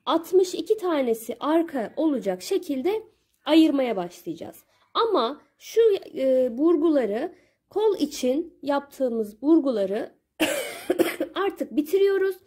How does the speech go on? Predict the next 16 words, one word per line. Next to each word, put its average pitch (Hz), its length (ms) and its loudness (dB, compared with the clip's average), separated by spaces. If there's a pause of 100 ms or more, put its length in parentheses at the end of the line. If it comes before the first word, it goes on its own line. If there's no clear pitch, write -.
(400)
Ama 247 340 -2
beden 311 400 0 (380)
ve 247 320 -4 (240)
şu - 180 -6
ön 320 320 4
beden 269 360 0
ve - 120 -6
arka 294 340 -2
için 320 500 -2 (200)
olan 262 380 0
burguları 311 640 4 (260)
devam 330 380 4
ettireceğiz. 180 640 -6 (300)
Kolun 453 480 2 (180)
olduğu 339 480 4
yere 277 500 0